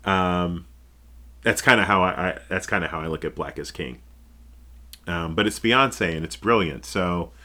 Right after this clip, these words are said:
uh, watch it. At least Disney Plus is putting something on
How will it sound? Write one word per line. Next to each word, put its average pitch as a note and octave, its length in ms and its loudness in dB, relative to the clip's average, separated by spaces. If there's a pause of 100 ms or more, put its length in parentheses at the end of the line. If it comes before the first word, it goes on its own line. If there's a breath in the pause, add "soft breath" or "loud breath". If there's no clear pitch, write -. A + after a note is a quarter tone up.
(600 loud breath)
uh, F2+ 500 0 (180)
watch A2+ 320 2
it. - 180 -2 (920 soft breath)
At F#2+ 120 -2
least C#3+ 220 0
Disney D3 260 6
Plus D3 280 2
is C#3+ 100 -4
putting C#3+ 260 2
something C#3+ 400 0
on G#2 340 2